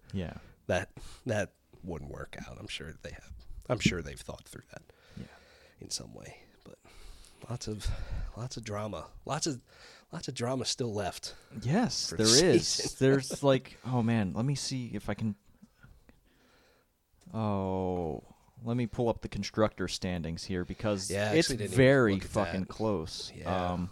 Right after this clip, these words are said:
Speaker 2: I didn't look at any of that, actually.
Speaker 1: because, oh,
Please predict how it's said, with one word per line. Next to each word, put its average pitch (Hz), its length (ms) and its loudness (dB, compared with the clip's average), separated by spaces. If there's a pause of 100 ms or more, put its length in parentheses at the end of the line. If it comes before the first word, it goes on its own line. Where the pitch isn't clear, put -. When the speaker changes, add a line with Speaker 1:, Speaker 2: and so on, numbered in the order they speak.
Speaker 2:
I 113 60 -12
didn't 92 220 -10
look 87 180 -10
at 85 60 -12
any 92 220 -8
of 85 60 -10
that, 85 220 -8
actually. 87 420 -12 (880)
Speaker 1:
because, 104 760 -2 (100)
oh, - 160 -10